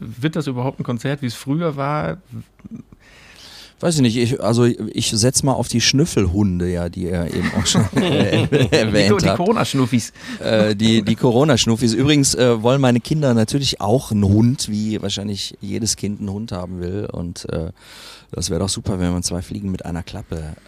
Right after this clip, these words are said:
Speaker 2: hat, äh, wenn das so ein Corona-Schnuffi wird.
Speaker 1: Ne?
Speaker 2: Nee, aber, äh, im Ernst, ähm, das ist, glaub ich, auch geplant. Also zumindest hab ich, äh, darüber,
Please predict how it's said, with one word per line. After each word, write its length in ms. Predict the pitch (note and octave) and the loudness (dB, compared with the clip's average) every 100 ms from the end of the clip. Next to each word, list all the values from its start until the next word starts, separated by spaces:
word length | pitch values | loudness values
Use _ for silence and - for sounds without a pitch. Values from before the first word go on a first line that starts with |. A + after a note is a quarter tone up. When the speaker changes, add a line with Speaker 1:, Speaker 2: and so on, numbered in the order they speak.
| E2 | -12
Speaker 2:
hat, 220 | E2 E2 E2 | -10 -10 -8
äh, 140 | E2+ | -6
wenn 160 | E2 E2+ | -4 -4
das 120 | E2 | -4
so 80 | F2 | -6
ein 80 | |
Corona-Schnuffi 920 | - E2 E2 F#2 F2+ - G2 - G2 F#2+ | -6 -4 -2 0 0 -2 -6 -6 -6 -2
wird. 260 | G2 A2 G#3 D3 - | -2 -2 -8 -12 -6
Speaker 1:
Ne? 180 | A#2 C3 | -2 2
Speaker 2:
Nee, 160 | B2 A#2 | 4 4
aber, 340 | A#2 G#2+ G#2+ | 4 2 4
äh, 280 | A2 A2 A#2 | 4 4 4
im 80 | A2+ | 4
Ernst, 420 | C3 G#2 - - - | 4 4 0 -4 -4
ähm, 680 | G2+ G2+ G2 F#2 F2+ F2 F#2 - - - | 0 2 2 0 0 -2 -6 -12 -8 0
das 240 | A2 - | 2 2
ist, 560 | - A#2+ - - - - - | 2 2 2 2 2 -2 -6
glaub 300 | G#2 G2 G#2+ | 0 4 4
ich, 180 | F3 - - | 2 -2 -2
auch 240 | F#2+ A#2 | 0 0
geplant. 480 | C#3+ - G#2+ G#2+ D3+ | -2 -2 -2 0 -2
Also 160 | G2+ F#2 | -4 -4
zumindest 480 | - G3+ C#3 - A#2+ | -2 0 0 -2 -2
hab 80 | |
ich, 240 | A#2+ - - _ _ - _ _ _ _ _ - | -4 -6 -12 _ _ -20 _ _ _ _ _ -2
äh, 240 | G#2 G2 F#2 | 2 2 2
darüber, 840 | F2+ A#2 A#2+ G2+ G2 F#2 F#2 | 2 2 2 2 2 2 0